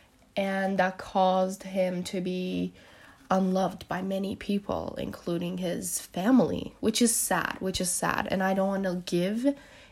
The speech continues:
any spoilers, but, you know, with the whole brother thing, that was heart-wrenching, heartbreaking, soul-breaking. Um, that made me wanna cry and throw up. I'm gonna be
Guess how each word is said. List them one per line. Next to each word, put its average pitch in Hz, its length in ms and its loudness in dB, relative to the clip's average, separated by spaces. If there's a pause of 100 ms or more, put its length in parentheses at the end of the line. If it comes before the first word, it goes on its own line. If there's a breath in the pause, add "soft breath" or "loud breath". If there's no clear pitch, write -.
(100)
any 294 200 6
spoilers, 320 760 4
but, 202 540 4 (840 loud breath)
you 220 180 2
know, 214 160 6
with 214 200 0
the 220 100 4
whole 214 320 6
brother 202 460 8
thing, 269 420 8
that 208 420 0
was 190 540 2
heart-wrenching, 190 1300 2
heartbreaking, 226 1080 2
soul-breaking. 233 1200 0 (560 loud breath)
Um, 196 340 4
that - 280 -2
made 185 320 0
me 190 160 0
wanna 175 220 2
cry 165 320 0
and 180 200 -2
throw 165 260 -2
up. - 340 -4
I'm 175 160 -2
gonna 175 160 2
be 175 220 0